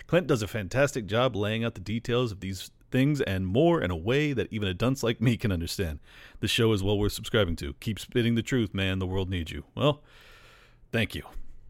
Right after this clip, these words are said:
It's hard to imagine the world needing me, but I'll take it. Ben DeJong says,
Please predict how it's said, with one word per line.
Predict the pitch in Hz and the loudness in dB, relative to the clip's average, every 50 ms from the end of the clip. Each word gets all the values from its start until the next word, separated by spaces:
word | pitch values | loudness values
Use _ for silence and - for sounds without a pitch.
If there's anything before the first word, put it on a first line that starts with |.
| - - - - - - - | -16 -18 -18 -20 -20 -20 -16
It's | - - | -8 -4
hard | 110 107 98 | -2 -2 0
to | 104 98 | 0 0
imagine | 98 101 98 95 92 92 | 0 0 -2 -2 -2 -4
the | 90 87 | -4 -4
world | 92 92 90 87 | -4 -4 -4 -4
needing | 98 92 92 92 95 | -4 -4 -2 -2 -4
me, | 95 95 | -4 -4
but | 92 92 90 - - | -4 -6 -8 -6 -4
I'll | 73 82 85 | -6 -6 -6
take | - - - 92 80 - | -8 -6 -6 -6 -6 -6
it. | 73 71 - - - - - - - _ _ - | -8 -12 -12 -16 -20 -20 -20 -20 -20 _ _ 4
Ben | 135 139 143 | 6 6 6
DeJong | 135 113 127 131 131 123 117 101 | 4 4 4 4 4 4 2 0
says, | - - 120 110 104 95 87 78 - - | -2 -2 -2 -2 -2 -2 -4 -6 -8 -12